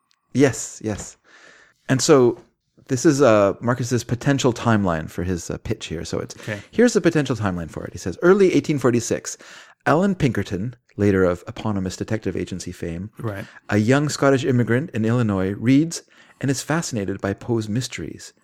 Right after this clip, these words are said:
Speaker 1: It jibes with his experiences helping foil a band of counterfeiters," which he says, "which he did in actuality."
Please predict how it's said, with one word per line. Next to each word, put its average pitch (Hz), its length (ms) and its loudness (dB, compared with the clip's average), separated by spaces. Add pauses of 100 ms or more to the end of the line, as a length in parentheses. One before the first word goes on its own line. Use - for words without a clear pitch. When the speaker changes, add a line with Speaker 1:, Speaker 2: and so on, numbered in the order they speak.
(140)
Speaker 1:
It 127 140 -6
jibes 180 600 -2
with 143 160 -2
his 139 160 -2
experiences 156 640 0
helping 170 440 -4
foil 120 440 2
a 107 80 -2
band 110 340 -2
of 107 100 -4
counterfeiters," - 680 -4 (300)
which - 180 -14
he - 60 -20
says, 90 220 -2
"which 101 180 -4
he 110 100 0
did 107 280 4
in 95 160 -6
actuality." 92 600 -6